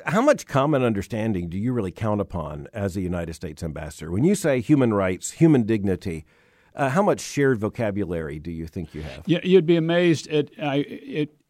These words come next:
Speaker 2: it, like, resonates immediately as true. I don't think people, uh, often will get into the, the theological debate of this, but when you say that everybody is a, in,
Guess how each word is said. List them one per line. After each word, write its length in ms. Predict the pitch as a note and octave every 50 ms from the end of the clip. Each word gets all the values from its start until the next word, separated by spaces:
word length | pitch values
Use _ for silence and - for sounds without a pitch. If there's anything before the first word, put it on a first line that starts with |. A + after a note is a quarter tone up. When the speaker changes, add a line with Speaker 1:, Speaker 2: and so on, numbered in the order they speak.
| _ _ -
Speaker 2:
it, 140 | E3+ D#3 C#3+
like, 240 | E3+ G3 G3+ - - -
resonates 800 | C#3+ C3 D3 D#3+ E3 E3 - D3+ C#3 C#3+ C#3 C3+ B2+ - -
immediately 960 | C3 A#2+ A#2+ B2 B2+ B2+ C3+ C3 C3 B2+ B2 A#2+ A#2 A#2+ A2+ G#2+ G2+ G#2 - - _ _ _
as 220 | A#2 A#2 A2 -
true. 520 | - - - - C3+ A2+ G2 F#2+ E2 D#2+ - - _ _ _ _ _ _ _ _ _ _ _ _ _ _ _ _ _ _ _ _
I 80 | - C#3
don't 160 | D#3+ D#3 D3
think 260 | - E3+ C#3+ C3 -
people, 540 | - D#3 D3+ C#3+ - C#3+ C3 B2 A#2 A2 - - - -
uh, 480 | B2 B2 A#2+ A#2+ A#2+ A#2+ A#2 A#2 A#2 - - _ _ _
often 520 | C#3+ C#3+ C#3+ C#3+ D3 - - C#3+ B2 A#2 A2+
will 420 | A2+ A#2 A2+ A2+ A2 G#2+ G#2+ - - - _ - B2
get 200 | G#2+ - C3 C3
into 300 | C3+ C3 B2+ - - B2 A2
the, 280 | G#2 A2+ A2+ A2 A2 - -
the 240 | A2+ A2 G#2 G#2+ - _ _ -
theological 760 | C#3 B2+ A#2+ A2 A2+ A2 A2+ A#2+ A#2 B2+ B2+ - C3+ B2 A#2+
debate 440 | A2 G#2+ G2+ G#2+ A#2 A#2 B2 C#3 C#3+
of 140 | C#3 C3
this, 400 | C3 C#3 C#3+ D3 D#3+ D3 - - - _ _ _ _ _ - - - - -
but 120 | - D3+ C#3+
when 160 | D#3 E3 E3+
you 140 | F#3+ G#3+ G3+
say 320 | - - A3 A3 A#3 A3
that 300 | F#3 E3 C#3 C3 - _ _ _ _ _
everybody 760 | G#3+ G3 G#3 A#3 A3+ A#3 A3 F#3 E3 E3+ D3 C#3+ D3 D#3 D#3+ D#3
is 340 | - - D3 C#3 B2+ A#2+
a, 120 | C#3 A#2+ A#2 - - _
in, 240 | - D3 C3 B2 B2+